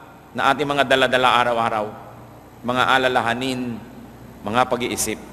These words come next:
What are the steps to freedom from worry?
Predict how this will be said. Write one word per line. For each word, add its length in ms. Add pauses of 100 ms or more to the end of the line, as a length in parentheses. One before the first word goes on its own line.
(880)
What 240
are 80
the 80
steps 560
to 80
freedom 640 (320)
from 240
worry? 400